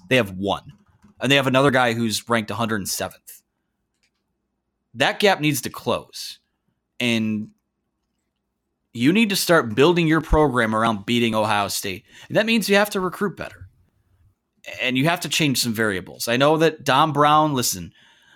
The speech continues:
I, I don't believe that this, you know, I just, at, at some point, the results are what they are. You need to change some variables in that side of the ball. They did that with the offense last year,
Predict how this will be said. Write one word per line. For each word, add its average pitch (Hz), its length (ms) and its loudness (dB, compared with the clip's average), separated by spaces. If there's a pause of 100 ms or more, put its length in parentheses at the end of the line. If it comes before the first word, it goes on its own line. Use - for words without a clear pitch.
(260)
I, 120 240 0
I - 20 2
don't 175 160 4
believe 147 320 2
that 127 140 -12
this, - 300 -8
you 123 80 -12
know, - 60 -20 (220)
I 117 80 0
just, - 400 -6 (380)
at, 147 160 0
at 151 160 0
some 214 260 2
point, 175 380 2 (560)
the 123 140 -2
results 123 460 0
are 113 140 0
what 101 160 -6
they 95 160 -4
are. 80 240 -8 (260)
You 131 100 -2
need 180 100 4
to 165 80 -4
change 156 260 0
some 131 160 -4
variables 117 420 0
in 104 60 -6
that 107 160 -6
side 107 220 -2
of 98 60 -6
the 95 40 -8
ball. 101 260 -6
They 107 100 -4
did 135 180 -4
that 156 160 2
with 147 80 -6
the 156 100 2
offense 151 420 0
last 147 380 0
year, 151 240 -2